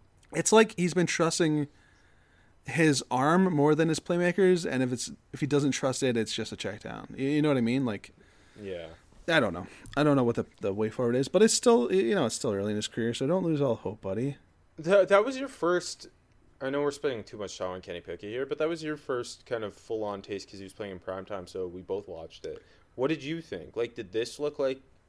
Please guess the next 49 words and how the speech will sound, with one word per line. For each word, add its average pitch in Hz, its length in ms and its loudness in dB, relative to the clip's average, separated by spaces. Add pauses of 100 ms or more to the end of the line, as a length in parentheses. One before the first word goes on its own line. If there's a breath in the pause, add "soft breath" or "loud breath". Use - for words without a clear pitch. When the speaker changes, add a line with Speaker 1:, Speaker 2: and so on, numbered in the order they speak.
Speaker 1:
No. 107 300 -2
Speaker 2:
Did 101 140 -14
you 107 160 -10
feel, 139 340 -2 (120)
uh, 175 40 -6 (100)
yeah. 90 340 0
Speaker 1:
No. 110 220 -2 (500)
Speaker 2:
Right? 104 220 -4
Like, 135 180 -4
I, 147 320 0
I, 131 200 0 (100)
I 147 160 2
at 190 160 0
times, 151 520 -6
I'm 139 180 -2
very 143 320 0
reactionary 120 640 -4
because 107 360 -12
I'm 101 160 -6
a - 40 -18
Pittsburgh 95 320 -14
Steelers 92 340 -12
fan. 120 240 -10 (300 soft breath)
So, 101 380 0 (100)
at 113 160 -10
times, 107 340 -8
for - 140 -10
example, 98 460 -10
when 104 100 -10
he 101 40 -8
was 98 120 -10
making 104 260 -12
a - 20 -12
couple - 220 -12
throws 101 220 -8
in 98 40 -20
the 101 60 -10
Bills 107 260 -2
game, 95 240 -10
I 92 80 -8
was 98 120 -8
getting 98 240 -6
excited. 92 560 -6 (360 soft breath)
And 98 320 -4
in 104 100 -10
this 107 180 -8
game, 104 220 -6
when 98 100 -8
he's 92 260 -12